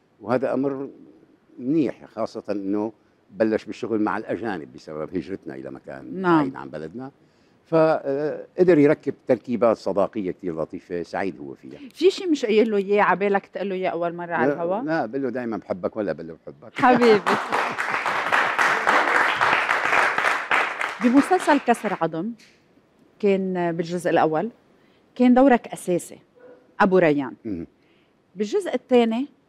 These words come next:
Speaker 2: تغير الكاتب والممثلين وطاقم العمل ورجعت بدور ثانوي، ليش قبلت؟
Speaker 1: الواقع كان في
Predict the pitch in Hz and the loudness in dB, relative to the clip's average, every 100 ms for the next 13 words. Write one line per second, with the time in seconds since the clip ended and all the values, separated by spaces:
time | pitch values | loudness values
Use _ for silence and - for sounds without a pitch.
0 | _ _ _ - 180 220 202 147 135 _ | _ _ _ -12 0 4 6 4 -2 _
1 | _ _ _ _ 147 143 - 180 180 175 | _ _ _ _ -12 -12 -2 4 4 4
2 | - 175 170 160 160 156 151 156 - 151 | -2 -6 -6 -8 -4 -2 -2 -4 -8 -8
3 | 156 165 160 156 143 151 143 147 165 165 | -6 -6 -8 -6 -6 -6 -8 -6 -6 -6
4 | 185 _ _ _ _ _ _ _ _ _ | -10 _ _ _ _ _ _ _ _ _
5 | _ _ _ 190 214 214 294 262 196 175 | _ _ _ 0 0 2 0 2 0 2
6 | 160 - - 135 120 - _ _ _ _ | 0 -2 -8 -6 -8 -12 _ _ _ _
7 | _ _ _ 202 220 - 160 139 - _ | _ _ _ 2 2 2 -6 -8 -14 _
8 | _ _ _ _ _ _ 113 110 180 170 | _ _ _ _ _ _ -4 2 2 2
9 | 131 139 131 - 127 123 113 | 0 0 -2 -4 -6 -2 0